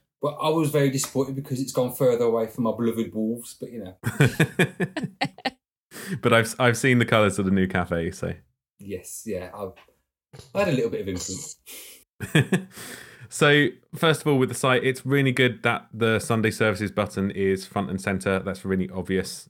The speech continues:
Speaker 2: um, to people, so that if they want to find out about Sundays, it's there. But if possible, I'd also want to see the times of the services there, um, sort of above the button. So you've got that action of people do want to find out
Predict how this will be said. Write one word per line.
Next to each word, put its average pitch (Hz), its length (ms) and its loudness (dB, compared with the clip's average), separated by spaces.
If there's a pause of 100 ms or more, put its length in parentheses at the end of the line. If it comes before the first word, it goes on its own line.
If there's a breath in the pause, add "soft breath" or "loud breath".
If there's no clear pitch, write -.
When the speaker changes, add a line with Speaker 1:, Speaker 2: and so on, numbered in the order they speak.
(140)
Speaker 2:
um, 87 300 -6
to 95 120 -10
people, 87 500 -4 (280 loud breath)
so 92 160 -2
that - 100 -6
if - 80 -10
they 90 120 -4
want 90 200 -6
to - 60 -14
find 87 240 -4
out 82 180 -8
about 78 240 -10
Sundays, 85 420 -6 (160)
it's - 220 -14
there. 90 360 -6 (360 soft breath)
But 117 160 4
if 117 160 -2
possible, 131 420 0
I'd 113 140 0
also 120 240 0
want 110 160 0
to 107 80 -8
see 104 540 -2
the 101 80 -4
times 110 380 -2
of 98 100 -8
the 95 60 -12
services 107 760 -2
there, 120 480 0
um, 95 340 2
sort 80 140 -8
of 92 80 -6
above 98 260 -2
the 90 60 -8
button. 95 320 -4
So 95 260 -2 (1000 loud breath)
you've 104 240 -6
got 123 180 0
that 110 160 -2
action 117 320 -2
of 104 120 0
people 104 240 -4
do 107 200 0
want 101 160 -2
to 95 60 -8
find 98 280 0
out 95 240 0